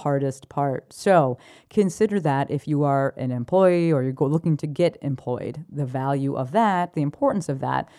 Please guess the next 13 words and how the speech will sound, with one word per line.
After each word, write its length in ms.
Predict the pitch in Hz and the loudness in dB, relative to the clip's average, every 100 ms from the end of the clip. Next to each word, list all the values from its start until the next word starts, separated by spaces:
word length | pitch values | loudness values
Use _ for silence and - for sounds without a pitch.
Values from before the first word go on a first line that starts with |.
| - - - | -20 -20 -6
and 140 | 160 | -2
perhaps 400 | 151 131 151 135 | 0 0 -2 -2
we 120 | 143 | -2
won't 240 | 139 139 135 | 0 -2 -2
be 140 | 139 | -2
expecting, 480 | 135 - 135 - 131 | -4 -2 -4 -2 -4
like, 280 | 127 123 - _ _ | -4 -6 -10 _ _
to 400 | - 147 131 131 - | -2 0 0 -4 -8
keep 280 | - 156 - | -4 -4 0
one 140 | 156 | -2
hundred 280 | 151 165 180 | 2 2 2
percent 460 | 170 156 - 170 151 | 0 -4 -4 -4 -2
of, 380 | 156 165 135 | 0 0 -2